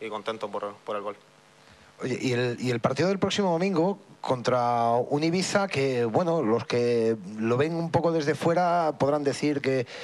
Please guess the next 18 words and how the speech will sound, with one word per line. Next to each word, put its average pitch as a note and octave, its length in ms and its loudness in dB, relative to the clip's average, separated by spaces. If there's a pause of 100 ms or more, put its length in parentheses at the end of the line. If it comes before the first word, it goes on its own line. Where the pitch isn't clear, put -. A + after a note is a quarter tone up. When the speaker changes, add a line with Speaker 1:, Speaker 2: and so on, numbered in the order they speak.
(200)
Speaker 2:
que - 120 -4
no A#2+ 100 0
tiene B2 180 0
nada B2 140 0
que C3 80 -2
hacer, G3 420 0
que, C3 240 0
que A#2 140 -4
tiene B2 200 -2
un A2+ 180 -4
pie B2+ 220 0
y B2 60 -4
medio A#2+ 380 0
en, A2+ 240 -4
en A#2 160 -4
la A2+ 80 0
primera A2+ 320 -2
federación, A2+ 1000 -2